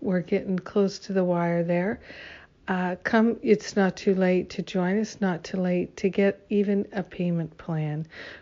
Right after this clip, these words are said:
We're so happy to support you in doing this beautiful work.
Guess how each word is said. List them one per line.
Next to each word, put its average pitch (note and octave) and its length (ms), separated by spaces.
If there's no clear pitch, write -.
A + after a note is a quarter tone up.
We're F#3 100
so G3+ 240
happy F#3 340
to F3+ 140
support - 580
you E3+ 320
in E3+ 200
doing E3+ 380
this E3 220
beautiful F3+ 520
work. G3+ 460